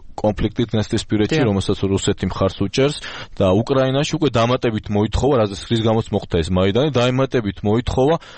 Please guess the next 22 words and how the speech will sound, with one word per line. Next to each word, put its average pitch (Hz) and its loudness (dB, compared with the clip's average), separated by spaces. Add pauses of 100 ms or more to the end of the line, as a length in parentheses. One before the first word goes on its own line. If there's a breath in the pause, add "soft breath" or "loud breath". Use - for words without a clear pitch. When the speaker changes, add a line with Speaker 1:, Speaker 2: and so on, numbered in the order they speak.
(260 loud breath)
Speaker 1:
ევროპაში 139 0
გაწევრიანებას 127 0
და 98 -2
ევროკავშირში 107 0
არც 98 0
იყო - -6
საუბარი. 87 0
ასოცია-, 156 0
ასოცირების 147 -2
ხელშეკრულებაზე 143 0
Speaker 2:
კი, 131 0
ბატონო. 185 0
Speaker 1:
ხელმოწერებაზეც 127 0
კი - -4
უარი 110 2
ათქმევინა, 95 -2
ხო? 104 0
Speaker 2:
მმ. - -8
Speaker 1:
სომხეთშიც 131 0
იგივე 113 2
დავინახ, 107 0
სომხეთი 127 -2